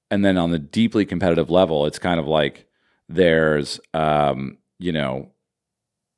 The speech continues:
f-, uh, sixty-three holes or what, or sixty-four holes.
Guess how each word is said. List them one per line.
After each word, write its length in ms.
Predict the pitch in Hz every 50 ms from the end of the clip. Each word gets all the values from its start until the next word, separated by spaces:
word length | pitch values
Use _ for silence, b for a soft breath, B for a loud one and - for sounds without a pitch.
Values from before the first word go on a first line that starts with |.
| _ _ _ _ _ _ _ _
f-, 420 | _ _ _ _ _ _ _ -
uh, 220 | 95 82 76 69 69
sixty-three 1700 | - - - - - 117 104 - - - - - 101 95 90 85 85 82 78 - - _ _ _ _ _ - 107 87 92 87 85 87
holes 580 | 82 80 78 73 71 82 95 107 - - - -
or 120 | - 85 82
what, 120 | 82 78
or 120 | 78 78 76
sixty-four 960 | - - 98 82 - - 90 87 85 82 76 - - - - 85 85 82
holes. 480 | 73 78 76 71 73 95 117 - - -